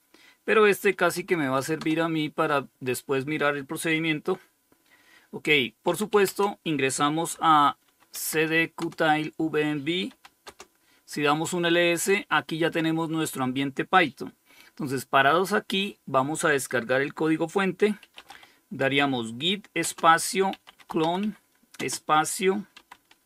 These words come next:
H T T P S dos puntos slash slash github punto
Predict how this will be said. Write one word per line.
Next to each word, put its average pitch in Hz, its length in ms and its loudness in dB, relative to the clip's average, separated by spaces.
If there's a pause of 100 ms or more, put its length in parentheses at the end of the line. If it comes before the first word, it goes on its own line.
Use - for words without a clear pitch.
(800)
H 160 320 0
T 156 180 -2
T 160 220 -4
P 156 440 2 (120)
S 160 560 -2
dos 143 280 -4
puntos 151 680 -6
slash 135 520 -6
slash 165 580 -2 (1300)
github - 1500 -2 (3000)
punto 135 480 -6